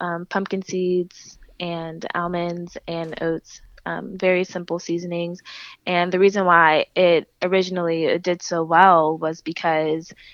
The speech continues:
it was simple. It had less sugar than, um, other granolas that you see at the store. And it was also very tasty. A lot of people liked it. Um, and so then that was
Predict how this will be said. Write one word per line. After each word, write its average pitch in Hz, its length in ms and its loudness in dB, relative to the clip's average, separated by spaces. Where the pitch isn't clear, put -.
it 175 260 2
was 160 320 0
simple. 233 640 4
It 185 180 0
had 165 300 -4
less 165 160 -2
sugar 180 560 -2
than, 160 540 -6
um, 156 280 -6
other 180 220 0
granolas 185 520 0
that 165 140 0
you 165 120 -4
see 180 340 -2
at 160 140 -2
the 160 100 -6
store. 170 720 -2
And 170 340 -4
it - 100 -4
was 170 140 -4
also 165 460 -2
very 165 280 -6
tasty. 156 500 -8
A 170 60 -8
lot 165 180 -6
of - 40 -20
people 170 260 -6
liked 160 280 -8
it. - 180 -6
Um, 180 220 2
and 175 120 -2
so 190 120 -2
then 180 180 -2
that 180 260 6
was 185 560 2